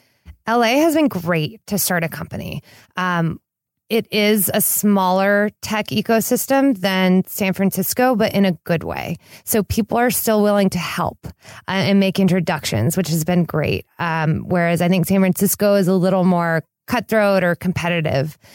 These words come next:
Um, also, A R and V R is based here now because all the studios are investing in it because they don't wanna be left behind like the music industry. So there, there's money for that industry.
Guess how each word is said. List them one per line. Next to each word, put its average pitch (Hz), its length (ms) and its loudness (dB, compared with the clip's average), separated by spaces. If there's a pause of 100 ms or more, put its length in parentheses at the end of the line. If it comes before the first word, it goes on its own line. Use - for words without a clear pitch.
(240)
Um, 175 480 2 (320)
also, 202 600 2 (260)
A 220 160 2
R 233 240 2
and 208 120 4
V 180 200 2
R 180 260 0
is 156 180 2
based 165 420 -2
here 151 200 -4
now 156 260 -2
because 175 680 0
all 190 120 2
the 175 100 0
studios 214 540 2
are 196 120 2
investing 160 480 0
in 160 100 2
it 214 220 2 (400)
because 185 220 0
they 196 100 2
don't 190 100 2
wanna 190 180 2
be 185 120 2
left 170 260 -2
behind 165 460 0
like 175 140 0
the 208 80 2
music 165 340 2
industry. 165 520 0
So 180 160 -2
there, 180 200 2
there's 175 280 -2
money 175 500 4
for 165 420 0
that 165 200 -2
industry. 165 640 0